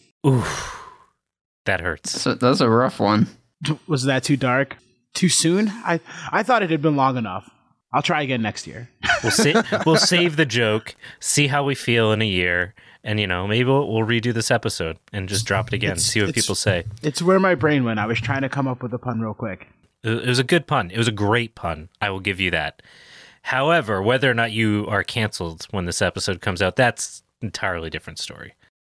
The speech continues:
Speaker 1: So, while it's not inaccurate, there's a, a lot of debate on what exactly happened.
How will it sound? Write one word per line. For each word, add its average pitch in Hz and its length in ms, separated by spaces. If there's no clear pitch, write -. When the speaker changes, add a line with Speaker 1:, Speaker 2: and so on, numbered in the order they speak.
Speaker 1:
So, 117 500
while 131 260
it's 151 140
not 143 160
inaccurate, 104 680
there's 135 260
a, 117 200
a 117 100
lot 117 200
of 127 80
debate 95 300
on 90 160
what 90 100
exactly 90 460
happened. 87 460